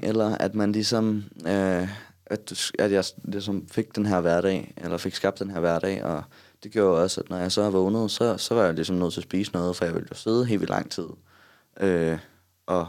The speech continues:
og være ligesom i gang, øh, med at sælge der, så, så jeg er ligesom nødt til at spise morgenmad. Okay, jamen så, så, så fik man også spist morgenmad. Det var sådan en ekstra ting i sådan en rutine, man kunne skabe sig og sådan noget. Øhm,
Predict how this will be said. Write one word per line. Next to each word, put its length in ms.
og 140
være 300
ligesom 400
i 60
gang, 280
øh, 240
med 120
at 100
sælge 260
der, 300
så, 240
så 140
jeg 80
er 40
ligesom 220
nødt 100
til 60
at 100
spise 180
morgenmad. 420
Okay, 380
jamen 160
så, 200
så, 240
så 120
fik 160
man 140
også 120
spist 280
morgenmad. 380
Det 100
var 80
sådan 200
en 80
ekstra 240
ting 340
i 20
sådan 180
en 100
rutine, 500
man 160
kunne 140
skabe 340
sig 240
og 80
sådan 160
noget. 260
Øhm, 460